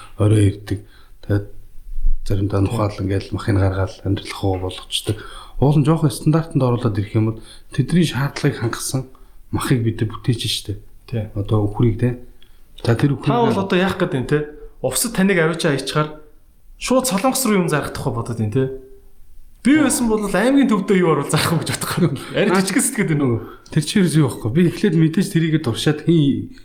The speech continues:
Speaker 2: За.
Speaker 1: ихэд идэх юм гэхэд манай аймгийн төвх идэх байхгүй.
Speaker 2: Тий.
Speaker 1: Тэгэхээр аймгийн төвх нь
Speaker 2: Аймгийн
Speaker 1: таалагдана.
Speaker 2: төв дээрээ зах тавиад
Speaker 1: Тий,
Speaker 2: байгаа шүү дээ.
Speaker 1: тий.
Speaker 2: Тий.
Speaker 1: Аймгийн төвөнд таалагчхаар чинь хотод очино.
Speaker 2: Тий.
Speaker 1: Хотыг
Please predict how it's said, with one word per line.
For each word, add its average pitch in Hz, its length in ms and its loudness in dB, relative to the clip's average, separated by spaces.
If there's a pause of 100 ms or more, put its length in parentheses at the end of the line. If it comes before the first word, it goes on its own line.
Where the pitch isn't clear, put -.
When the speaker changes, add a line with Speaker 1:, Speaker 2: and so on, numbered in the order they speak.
(120)
Speaker 2:
За. 131 160 2
Speaker 1:
ихэд - 160 0
идэх 120 240 -4
юм 127 80 4
гэхэд 117 200 0 (360)
манай 123 220 2 (100)
аймгийн 123 200 0
төвх 113 200 0
идэх - 240 0
байхгүй. - 220 0 (420)
Speaker 2:
Тий. 143 240 2
Speaker 1:
Тэгэхээр 139 240 2
аймгийн 165 320 4
төвх 156 160 2
нь 151 80 4
Speaker 2:
Аймгийн 185 240 4
Speaker 1:
таалагдана. 175 80 2
Speaker 2:
төв - 80 0
дээрээ 185 240 2
зах - 160 -4
тавиад 165 200 2
Speaker 1:
Тий, - 40 0
Speaker 2:
байгаа 156 160 4
шүү 117 160 -2
дээ. 160 80 2
Speaker 1:
тий. 127 160 2 (320)
Speaker 2:
Тий. 139 80 2
Speaker 1:
Аймгийн 185 320 4
төвөнд 165 240 2 (400)
таалагчхаар 151 480 -4
чинь - 240 -2
хотод 156 320 -2
очино. 160 300 0 (260)
Speaker 2:
Тий. 123 160 2
Speaker 1:
Хотыг 107 320 -2